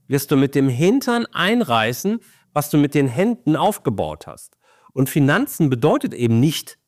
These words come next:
Vergangenheit anschauen und fertig. Nein, nach meinem Verständnis bedeutet Finanzen, die Vergangenheit sauber aufarbeiten, damit du in die Zukunft schauen kannst.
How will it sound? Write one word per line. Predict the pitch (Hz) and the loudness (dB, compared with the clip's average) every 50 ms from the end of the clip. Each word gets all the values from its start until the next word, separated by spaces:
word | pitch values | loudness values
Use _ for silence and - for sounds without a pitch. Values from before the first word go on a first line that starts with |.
| _ _ _ _ _ | _ _ _ _ _
Vergangenheit | _ - - 87 82 - - 80 110 143 143 120 113 127 127 123 - - | _ -20 -18 -18 -14 -10 -6 -2 0 0 0 0 0 0 -2 -2 -4 -6
anschauen | - 127 131 123 - - 127 117 117 120 120 117 | -4 -4 -4 -4 -4 -2 -2 0 0 0 0 -2
und | - - 110 98 92 - | -2 -4 -4 -4 -4 -6
fertig. | - - - 156 175 208 - - 82 - - _ _ _ _ _ _ _ _ _ _ _ _ _ _ _ | -10 -6 -2 -2 -2 -2 -2 -6 -12 -14 -16 _ _ _ _ _ _ _ _ _ _ _ _ _ _ _
Nein, | - 107 139 175 185 143 85 78 - _ _ _ _ _ _ _ _ _ _ _ | -4 0 2 2 2 2 -2 -4 -8 _ _ _ _ _ _ _ _ _ _ _
nach | - 80 - - | -16 -14 -12 -8
meinem | 92 90 120 170 247 294 | -4 -2 0 0 0 0
Verständnis | - 240 202 - - 147 131 120 107 - - 92 82 80 - | 0 -2 -4 0 0 2 2 2 0 -2 -6 -8 -10 -10 -12
bedeutet | _ 110 98 104 104 104 101 - 90 - - | _ -8 -2 0 0 0 0 -2 -8 -12 -12
Finanzen, | - 87 90 107 135 180 233 247 - - 123 147 175 - - - - _ _ _ _ _ _ _ _ - | -12 -6 -2 -2 0 0 -2 -4 -2 -2 -2 -2 -2 -4 -12 -20 -20 _ _ _ _ _ _ _ _ -12
die | 110 104 | -12 -10
Vergangenheit | - - 104 95 95 110 127 131 131 123 123 113 101 104 101 92 90 - - _ - | -4 -2 -2 -2 2 2 2 2 4 2 2 0 0 -2 -2 -2 -2 -6 -10 _ -18
sauber | 113 98 90 98 101 95 98 90 95 90 | -16 -10 -4 -2 0 0 0 0 0 0
aufarbeiten, | 87 92 104 - - 135 127 135 139 139 143 160 156 - 214 262 - _ _ _ _ _ _ _ _ | 0 -2 -4 -2 -2 -2 0 0 0 0 0 -2 -4 -6 -10 -10 -10 _ _ _ _ _ _ _ _
damit | - 117 113 120 127 123 - 151 | -2 0 2 2 2 0 0 0
du | 147 151 151 151 _ _ _ | 0 0 0 -2 _ _ _
in | - 123 120 | -2 -2 0
die | 117 151 151 - | 0 -2 -4 -6
Zukunft | - - - 311 330 330 - 285 247 175 - - | -10 -8 -2 -2 -2 0 0 0 0 0 -2 -4
schauen | - - 135 123 110 104 101 | -2 0 2 2 2 0 -2
kannst. | - - 98 85 82 80 - - _ | -4 -4 -6 -6 -6 -8 -12 -16 _